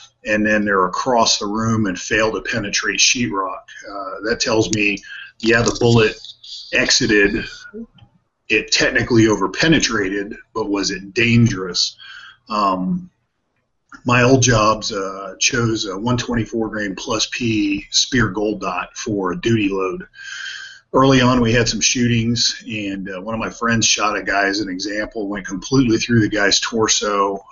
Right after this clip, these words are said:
uh, hit the wall of the bedroom behind him, exited the house, went through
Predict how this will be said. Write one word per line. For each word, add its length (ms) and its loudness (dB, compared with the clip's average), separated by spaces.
uh, 120 -8
hit 420 -2
the 200 0
wall 440 2
of 80 -2
the 80 -4
bedroom 400 0
behind 400 0
him, 260 0
exited 440 0
the 80 -4
house, 580 0
went 180 -4
through 400 -2